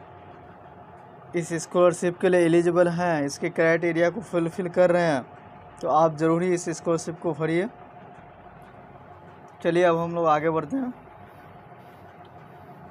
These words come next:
शिक्षकों को जुलाई से अक्टूबर तक की वेतन राशि हुई जारी। ये पटना से न्यूज़ है। शिक्षा विभाग ने राज्य के माध्यमिक विद्यालयों में विभिन्न नगर निकायों एवं जिला परिषद अंतर्गत नियोजित शिक्षकों के,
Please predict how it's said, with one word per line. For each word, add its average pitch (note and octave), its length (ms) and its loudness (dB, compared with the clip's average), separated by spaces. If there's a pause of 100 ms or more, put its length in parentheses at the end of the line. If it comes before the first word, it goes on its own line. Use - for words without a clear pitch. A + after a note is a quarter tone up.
(680)
शिक्षकों F#3+ 560 -4
को F#3+ 160 0
जुलाई E3 400 2
से F3 160 -4
अक्टूबर F3 440 0
तक E3+ 220 -4
की F#3+ 120 -2
वेतन D#3+ 420 -2
राशि D#3+ 340 -2
हुई E3 260 -4
जारी। D3+ 340 0 (2500)
ये D3+ 140 -16
पटना E3 260 -6
से F3+ 140 -10
न्यूज़ F#3 220 -8
है। G3 80 -6
शिक्षा F#3 400 -8
विभाग F3+ 340 0
ने F3+ 120 -6
राज्य E3 420 -2
के F3+ 140 -10
माध्यमिक E3 560 -4
विद्यालयों E3 460 -8
में E3 140 -8
विभिन्न E3 460 -10
नगर D#3+ 260 -4
निकायों D#3+ 380 -8
एवं D#3+ 140 -10
जिला D3+ 260 -4
परिषद D#3 360 -10
अंतर्गत D#3 440 -10
नियोजित D#3 260 -10
शिक्षकों D#3 520 -14
के, D3 160 -10